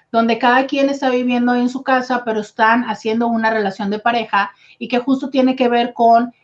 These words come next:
el conservar el espacio de cada uno. Entonces, sí, es cierto y sí sabemos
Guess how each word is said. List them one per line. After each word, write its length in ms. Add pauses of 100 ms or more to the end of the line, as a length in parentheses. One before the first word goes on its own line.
(160)
el 160
conservar 580
el 100
espacio 480
de 80
cada 300
uno. 220
Entonces, 580 (160)
sí, 420
es 220
cierto 680
y 140
sí 160
sabemos 640